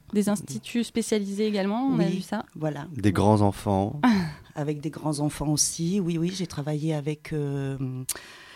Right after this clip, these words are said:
Speaker 2: l'institut, euh, dédié aux malentendants,
Speaker 1: D'accord.
Speaker 2: au Camoin, donc ça c'était très intéressant.
Speaker 1: Donc c'est très varié effectivement, et donc on est avec Antoine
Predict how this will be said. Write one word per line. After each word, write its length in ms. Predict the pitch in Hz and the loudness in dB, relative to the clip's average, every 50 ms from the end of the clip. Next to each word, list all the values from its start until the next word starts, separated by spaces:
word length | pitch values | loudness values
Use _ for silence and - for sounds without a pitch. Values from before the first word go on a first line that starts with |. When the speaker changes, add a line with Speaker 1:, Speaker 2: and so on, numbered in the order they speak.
| - - - | -20 -4 0
Speaker 2:
l'institut, 680 | 143 147 147 - - - 165 - - - 175 175 175 170 | 2 2 2 2 -2 -4 -6 -4 -4 -2 -2 0 2 2
euh, 500 | 160 147 147 147 143 143 147 147 143 139 | 2 2 2 2 0 0 0 -2 -2 -2
dédié 540 | 143 151 156 135 - - 151 165 175 175 | 0 0 0 0 0 -2 0 2 4 4
aux 80 | 165 147 | 4 4
malentendants, 640 | 143 143 143 151 160 156 - 156 147 143 135 139 165 175 - - _ _ _ - - _ | 4 4 4 4 2 2 2 2 2 2 2 0 -2 -6 -8 -20 _ _ _ -20 -14 _
Speaker 1:
D'accord. 320 | - 196 214 208 175 170 170 | -4 -2 0 2 2 2 4
Speaker 2:
au 20 | |
Camoin, 420 | 175 175 147 143 147 139 135 185 165 | 4 4 4 4 4 2 2 2 2
donc 200 | 160 139 135 - | 2 2 2 0
ça 100 | - 160 | 0 -4
c'était 240 | - - - 135 | -4 -4 -6 -6
très 220 | - - 185 170 156 | -4 -2 -2 2 2
intéressant. 560 | 147 139 - 160 - 135 - - 156 156 170 170 - - - - - - _ _ | 2 0 0 -2 -2 -2 -2 0 -2 -2 -2 -4 -8 -18 -20 -20 -20 -20 _ _
Speaker 1:
Donc 200 | 220 220 240 214 | 2 2 2 4
c'est 140 | - - 214 | 4 2 0
très 240 | - - - 302 302 | 0 0 2 4 8
varié 400 | 269 269 240 220 202 214 233 285 | 10 10 10 10 8 6 6 4
effectivement, 720 | 285 - 233 208 - - - - 220 220 233 269 320 370 - - | 4 2 0 -2 -2 -2 2 4 6 10 10 10 10 10 8 8
et 140 | - 233 220 | 6 6 8
donc 240 | 220 247 277 294 269 | 10 8 8 8 8
on 160 | 247 240 220 | 8 8 10
est 180 | 226 233 240 233 - | 8 8 6 6 4
avec 300 | 208 196 190 208 208 - - - | 2 2 2 0 -2 -4 -2 0
Antoine 460 | 180 190 180 - - 214 220 233 220 | 2 2 2 4 4 4 6 6 4